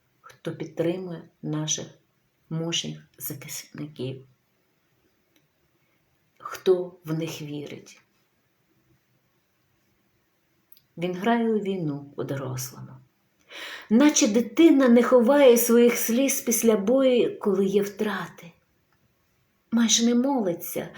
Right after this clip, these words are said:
бо зневіра вповзає у душу, ніби той змій у Едемський сад. Звикає до повідомлень, питань у телефонних соцмережах.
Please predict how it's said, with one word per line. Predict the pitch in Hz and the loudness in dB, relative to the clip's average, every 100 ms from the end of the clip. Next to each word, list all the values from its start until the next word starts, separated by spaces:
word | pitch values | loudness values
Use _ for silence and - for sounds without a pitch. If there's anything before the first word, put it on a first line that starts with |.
| - - | -14 -4
бо | 170 208 | 4 6
зневіра | 220 240 233 285 240 | 6 6 6 6 4
вповзає | 233 233 226 240 254 254 220 | 4 4 4 4 4 4 4
у | - 202 | 4 0
душу, | 165 220 262 - - 165 170 | 0 0 0 0 -2 -4 -2
ніби | 196 196 | 0 2
той | 214 240 226 214 - | 2 2 0 -2 -10
змій | 170 175 175 202 160 - - _ - | -10 -6 -2 -2 -4 -10 -20 _ -2
у | 156 | 0
Едемський | 147 143 147 - 165 | 0 -2 -4 -8 -10
сад. | 156 - 160 151 - _ _ _ _ _ _ _ _ _ _ | -10 -10 -12 -14 -20 _ _ _ _ _ _ _ _ _ _
Звикає | 160 156 175 175 208 190 | -8 -2 0 -2 -6 -6
до | 156 | -8
повідомлень, | 131 147 147 156 165 156 143 | -6 -6 -4 -6 -6 -8 -8
питань | 135 135 - - 170 180 - | -8 -10 -8 -10 -8 -10 -12
у | |
телефонних | 156 151 147 151 160 165 156 147 | -6 -4 -4 -4 -6 -4 -6 -6
соцмережах. | 147 143 151 147 151 151 - - | -8 -8 -6 -6 -8 -10 -14 -18